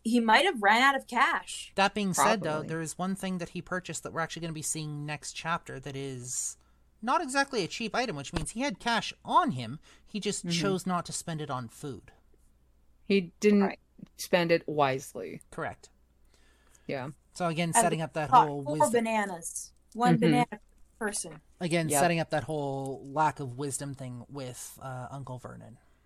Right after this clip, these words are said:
Speaker 3: In a survivalist situation, he'd be dead.
Speaker 2: Uh, yep.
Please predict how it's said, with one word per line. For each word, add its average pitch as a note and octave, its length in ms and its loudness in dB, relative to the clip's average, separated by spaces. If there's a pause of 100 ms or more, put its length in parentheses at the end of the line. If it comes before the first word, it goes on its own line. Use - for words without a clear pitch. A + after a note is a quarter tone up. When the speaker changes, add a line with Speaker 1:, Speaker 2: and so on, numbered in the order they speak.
(680)
Speaker 3:
In A#3 160 8
a A#3 80 10
survivalist A#3+ 720 8
situation, E3+ 760 0
he'd C#4 200 4
be D3 120 0
dead. C3 420 0 (420)
Speaker 2:
Uh, F3+ 140 2
yep. A3 320 2